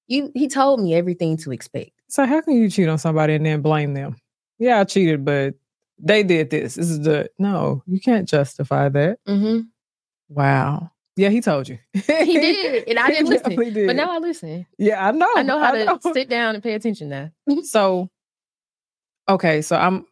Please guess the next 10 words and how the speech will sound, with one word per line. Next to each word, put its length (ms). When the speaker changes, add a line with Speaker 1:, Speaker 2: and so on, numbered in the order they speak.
Speaker 2:
I'm 140
assuming 720
that 140
he 120
became 320
physical 440
with 140
you 280
as 160
well. 320